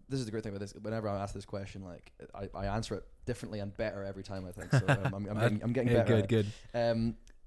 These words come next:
Speaker 1: <laughs> um, I, I think American Idiot is all about perception
Speaker 2: Mm,
Speaker 1: of
Speaker 2: yeah.
Speaker 1: oneself and, and how we, we come to terms with our, ourself in the world.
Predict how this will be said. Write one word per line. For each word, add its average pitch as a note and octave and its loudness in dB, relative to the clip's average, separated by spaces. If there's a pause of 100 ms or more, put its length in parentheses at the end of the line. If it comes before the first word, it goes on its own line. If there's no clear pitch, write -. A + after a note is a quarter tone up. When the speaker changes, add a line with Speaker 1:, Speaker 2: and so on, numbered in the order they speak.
(240)
Speaker 1:
<laughs> B2 6
um, A#2+ 2 (220)
I, A#2+ 0 (100)
I C3 4
think E3 0
American C3 2
Idiot A#2+ 0
is G#2+ -2 (140)
all A2+ 4
about G#2 -2 (480)
perception - 2 (500)
Speaker 2:
Mm, C#3+ 4 (180)
Speaker 1:
of G#2 0
Speaker 2:
yeah. G#2+ 2
Speaker 1:
oneself G2+ -2 (180)
and, F#2+ -6
and F#2+ -6
how G#2 -4
we, G2+ -2 (140)
we A2 -8
come G2+ -6
to - -10
terms G2+ -2
with F#2 -4
our, F#2 -4 (100)
ourself G2 -4
in F#2+ 0
the F#2 -4
world. F2+ -6